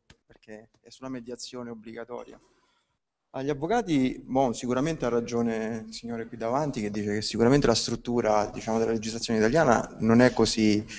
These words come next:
semplice, non ci sono, eh, possibilità di difesa personale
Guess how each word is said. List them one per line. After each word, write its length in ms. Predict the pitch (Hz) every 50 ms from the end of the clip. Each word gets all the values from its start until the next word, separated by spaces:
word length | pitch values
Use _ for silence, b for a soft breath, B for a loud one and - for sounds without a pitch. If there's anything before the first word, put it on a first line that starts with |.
| B B
semplice, 400 | B - - 180 185 180 135 123
non 100 | 120 131
ci 140 | 127 127 131
sono, 500 | 127 151 165 165 151 139 143 143 - -
eh, 220 | - 123 120 117 -
possibilità 520 | - 123 - - 135 120 127 135 131 156 147
di 100 | 131 127
difesa 640 | 120 110 - 147 151 143 - 147 143 143 143 - - -
personale 840 | - 117 - - - 117 110 110 104 107 110 110 110 113 156 - -